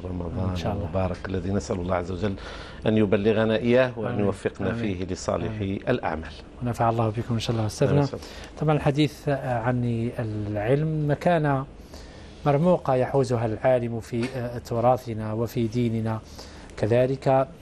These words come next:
Speaker 2: المكانة أوتيها من قبل الله سبحانه وتعالى: "يرفع الله الذين آمنوا والذين أوتوا العلم درجات،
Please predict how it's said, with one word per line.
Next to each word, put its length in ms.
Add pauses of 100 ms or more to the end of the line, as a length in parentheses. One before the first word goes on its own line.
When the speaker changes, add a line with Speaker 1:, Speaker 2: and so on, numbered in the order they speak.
(180)
Speaker 2:
المكانة 640 (920)
أوتيها 600
من 380 (440)
قبل 180
الله 340
سبحانه 400
وتعالى: 400
"يرفع 240
الله 260
الذين 340
آمنوا 460 (600)
والذين 280
أوتوا 280
العلم 380 (680)
درجات، 520